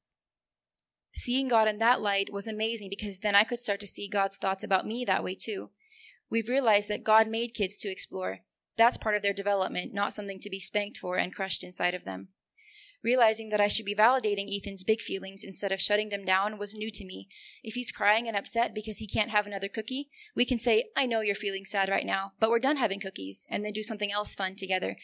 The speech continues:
instead of just getting mad and saying, "Stop crying." It's important to realize that boys can cry, and if they have emotions inside, they should let them out. We teach them, we can teach them to do that in a way that's healthy and functional instead of just crushing their emotions so that they feel depressed or unseen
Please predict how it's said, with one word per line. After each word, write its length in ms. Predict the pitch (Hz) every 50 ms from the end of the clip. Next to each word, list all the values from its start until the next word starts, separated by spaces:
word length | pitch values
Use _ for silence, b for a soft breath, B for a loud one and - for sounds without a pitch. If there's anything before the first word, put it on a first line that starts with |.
| B B B
instead 280 | 202 208 - - 233 220
of 80 | 214
just 220 | 220 214 202 - -
getting 220 | 208 202 196 196
mad 240 | 196 190 190 196 190
and 100 | 190 185
saying, 260 | - 202 190 185 185
"Stop 300 | - - 220 202 190 196
crying." 440 | - 214 196 185 185 190 202 202 - _ _ _ _ b b b b b b b b b b b
It's 180 | b 220 220 -
important 380 | 226 220 - 254 294 277 262 -
to 80 | 226 226
realize 360 | 240 240 220 202 202 202 -
that 160 | 220 180 180
boys 240 | 202 214 240 262 262
can 140 | - 202 196
cry, 280 | - 202 190 190 190
and 200 | - - 190 196
if 100 | 202 -
they 120 | - 220 226
have 240 | 226 233 226 202 208 -
emotions 480 | - 202 202 208 214 - 214 208 202 196
inside, 440 | 190 190 - - 190 185 190 180 - _ -
they 100 | - 202
should 220 | 202 - 277 262 220
let 160 | 196 190 -
them 140 | 196 190 196
out. 220 | 190 190 196 - _ B B B B B B B B B
We 100 | - 220
teach 320 | 220 - 254 254 - - -
them, 160 | 220 208 -
we 120 | - 214 226
can 140 | - 254 247
teach 240 | - 277 269 -
them 120 | - 220 202
to 80 | -
do 120 | - 220 208
that 140 | 202 202 190
in 140 | 202 208
a 40 | 208
way 140 | 202 202 202
that's 220 | 202 202 - -
healthy 340 | - 240 240 - - 208 196
and 140 | 202 202 202
functional 480 | - 220 214 208 - 202 185 185 180 190
instead 260 | 190 190 - 202 202
of 100 | 202 202
just 200 | 208 190 - -
crushing 300 | - 208 202 - 202 196
their 120 | 190 190
emotions 460 | 190 190 185 180 - 196 185 190 -
so 100 | - 202
that 140 | 190 196 190
they 80 | - 196
feel 220 | - 214 202 196
depressed 560 | 185 190 - - 208 196 185 180 - - -
or 120 | 175 180 180
unseen 500 | 190 196 202 - - 214 208 208 202